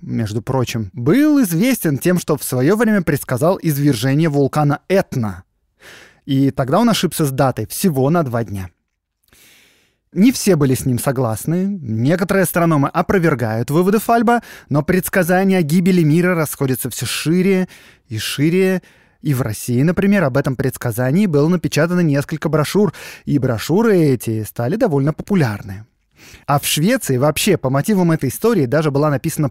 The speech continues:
повесть, в которой профессор Фальб убеждает мир в скорой гибели, но ему никто не верит. Над ним смеются. Все продолжают жить своей жизнью,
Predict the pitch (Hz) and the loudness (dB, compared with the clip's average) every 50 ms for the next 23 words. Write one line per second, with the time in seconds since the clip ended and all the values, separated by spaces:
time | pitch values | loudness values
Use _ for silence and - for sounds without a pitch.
0 | - _ _ 147 147 160 180 156 120 113 - - - - - - _ _ _ - | -4 _ _ 0 2 4 4 2 0 -2 -4 -8 -14 -20 -20 -20 _ _ _ -20
1 | - - - - - _ - - - 113 - - 151 175 185 151 113 92 90 - | -20 -20 -20 -20 -20 _ -12 -8 -8 -6 -2 0 2 2 2 2 0 -4 -6 -12
2 | _ _ _ _ - 113 107 160 175 143 139 - - - - - 127 131 143 170 | _ _ _ _ -8 -4 -2 0 0 0 -2 -4 -6 -8 -4 0 0 2 2 0
3 | - - - - _ _ - 151 143 151 170 151 143 147 196 196 165 - 156 165 | -2 -6 -14 -20 _ _ -4 -2 2 2 2 2 2 2 2 0 0 0 2 2
4 | 170 165 - - - - - 175 151 139 120 113 147 226 226 240 233 226 233 240 | 2 0 0 -4 -4 0 0 2 2 2 0 0 0 2 2 4 4 4 2 2
5 | 220 - - _ 113 135 139 131 120 127 135 135 135 143 147 147 143 143 139 - | 0 -2 -6 _ -2 0 0 0 0 0 0 2 2 2 2 2 2 2 0 -2
6 | - - - 151 135 131 127 123 113 107 127 135 123 113 101 98 - _ - _ | -6 -4 -2 0 0 2 2 0 0 0 0 0 0 0 -4 -8 -12 _ -20 _
7 | _ _ _ - - - - - - - - - - 107 143 156 147 - - 151 | _ _ _ -20 -20 -20 -20 -20 -20 -10 -4 -4 -2 0 2 0 0 0 0 2
8 | 160 160 151 143 190 202 196 - - - - 104 - - - _ _ _ _ - | 2 2 4 4 2 2 2 0 -4 -8 -12 -12 -14 -16 -18 _ _ _ _ -4
9 | - 165 - 180 160 175 175 147 160 151 135 127 123 143 202 214 170 - - 151 | -2 0 0 2 2 2 2 4 2 2 2 2 0 2 2 2 2 0 -2 0
10 | 160 151 147 131 135 196 233 220 196 202 190 202 208 185 | 2 2 2 2 2 2 2 4 4 4 4 4 2 0